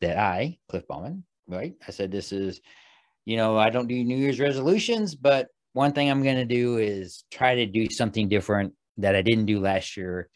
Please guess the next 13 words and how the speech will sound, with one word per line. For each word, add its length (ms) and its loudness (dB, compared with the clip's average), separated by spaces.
small," 560 -2
right? 340 -6
And 200 -4
so 120 0
I, 300 2
I 100 -6
say 200 -4
this 180 -2
all 80 2
the 60 0
time, 260 -6
"Don't 240 2
make 220 0